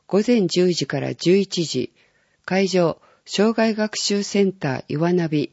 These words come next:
四西一。料金五百円。申し込み問い合わせ先、大場さん。電話、零九零五九八六八三零七。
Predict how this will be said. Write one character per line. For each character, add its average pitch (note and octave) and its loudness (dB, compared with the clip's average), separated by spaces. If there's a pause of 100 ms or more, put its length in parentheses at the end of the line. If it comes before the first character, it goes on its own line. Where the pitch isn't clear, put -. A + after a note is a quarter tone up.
(160)
四 A3 2
西 D3+ 0
一。 - -6 (520)
料 A3+ 4
金 C#3+ -2
五 E3 -2
百 G3 0
円。 A#2+ -4 (680)
申 A3 2
し - -6
込 G#3+ 2
み G#3 2
問 G3 2
い F#3+ 4
合 G3 2
わ F#3+ -2
せ F3 -4
先、 D#3+ -4 (160)
大 F3+ 2
場 F#3 -2
さ E3+ -4
ん。 D3 -6 (420)
電 F#3+ 4
話、 F3 0 (140)
零 A3 4
九 A3 0
零 C#3+ 0
五 A3 2
九 A3+ -2
八 E3 -2
六 C#3 -2
八 - -10
三 G#3 0
零 C#3+ -2
七。 C#3 -2